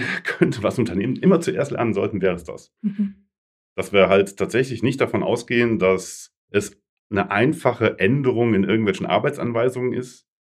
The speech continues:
Speaker 1: wenn wir das ganze Unternehmen, wenn sich das ganze Unternehmen verändert, sondern dass wir zulassen müssen, dass das eine Reise ist und dass es damit zu tun hat, dass die, diese, dieses,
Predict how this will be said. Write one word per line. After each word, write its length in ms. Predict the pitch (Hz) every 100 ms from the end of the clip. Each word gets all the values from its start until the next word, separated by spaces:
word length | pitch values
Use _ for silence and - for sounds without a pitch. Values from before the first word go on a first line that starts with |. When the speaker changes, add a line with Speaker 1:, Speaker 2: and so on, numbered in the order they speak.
| _
Speaker 1:
wenn 160 | - 104
wir 260 | 107 104 -
das 240 | - 98
ganze 240 | 107 107
Unternehmen, 420 | 104 101 101 113 107
wenn 120 | 90
sich 80 | 87
das 120 | 90
ganze 200 | 98 87
Unternehmen 320 | 82 98 127
verändert, 480 | - 78 82 101 -
sondern 320 | 95 95 92 - -
dass 160 | 95 -
wir 80 | 87
zulassen 560 | - 170 139 92 92
müssen, 400 | 82 85 117 117 - _ -
dass 300 | 90 - _ -
das 280 | 90 -
eine 100 | 98
Reise 300 | 82 80 98
ist 300 | - - -
und 200 | - 87
dass 300 | 90 90 - -
es 380 | 92 - - -
damit 340 | 92 95 92
zu 80 | 95
tun 280 | 87 110 95
hat, 220 | 98 - - - - - -
dass 180 | 95
die, 380 | - 101 104 101 90
diese, 440 | 95 95 95 95
dieses, 440 | 90 85 - -